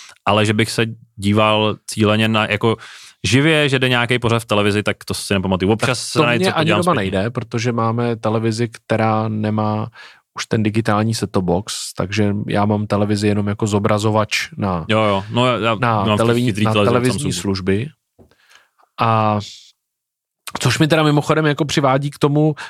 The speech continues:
Speaker 2: eh, o čem já teď jako poslední dobou dumám, je, že jsem si uvědomil, že těch služeb, za který já platím měsíčně, eh, za nějaký obsah, který, eh, který, eh, nabízejí a který já konzumuju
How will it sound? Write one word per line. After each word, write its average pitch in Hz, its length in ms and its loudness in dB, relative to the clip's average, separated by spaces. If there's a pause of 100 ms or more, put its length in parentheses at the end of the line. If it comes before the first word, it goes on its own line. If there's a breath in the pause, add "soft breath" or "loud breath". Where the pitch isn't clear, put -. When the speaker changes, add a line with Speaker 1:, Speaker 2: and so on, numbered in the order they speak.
(120)
Speaker 2:
eh, 135 240 2
o 135 80 0
čem 147 240 0
já 131 200 4
teď 143 280 -2
jako 143 200 2
poslední 143 400 0
dobou 143 260 2
dumám, 117 480 2 (420 loud breath)
je, 131 240 4
že 139 240 2
jsem 139 260 -2
si - 160 -2
uvědomil, 143 680 2
že 139 140 0 (140)
těch - 240 -2
služeb, 135 520 2
za 123 140 0
který 131 240 0
já 135 180 2
platím 107 420 -2
měsíčně, 104 680 -2 (840 loud breath)
eh, - 60 0 (600)
za 117 180 0
nějaký 120 420 0
obsah, - 520 -4 (160)
který, 101 380 -2 (140)
eh, 113 60 0 (360)
který, 110 460 -2 (120)
eh, 110 240 0
nabízejí 117 460 0
a 113 60 -2
který 113 260 0
já 113 160 2
konzumuju 117 640 0